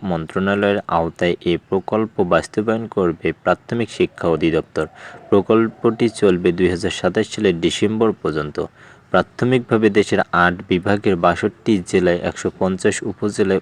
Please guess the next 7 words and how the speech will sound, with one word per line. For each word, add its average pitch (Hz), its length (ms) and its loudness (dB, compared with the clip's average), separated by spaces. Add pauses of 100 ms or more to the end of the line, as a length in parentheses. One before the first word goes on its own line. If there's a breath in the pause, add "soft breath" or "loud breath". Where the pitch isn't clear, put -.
উনিশ 101 360 -4
হাজার 95 340 0 (200)
চারশো 87 500 -2
উনিশটি 107 440 -4
সরকারি 90 440 0
প্রাথমিক 98 720 -4
বিদ্যালয়ের 92 500 0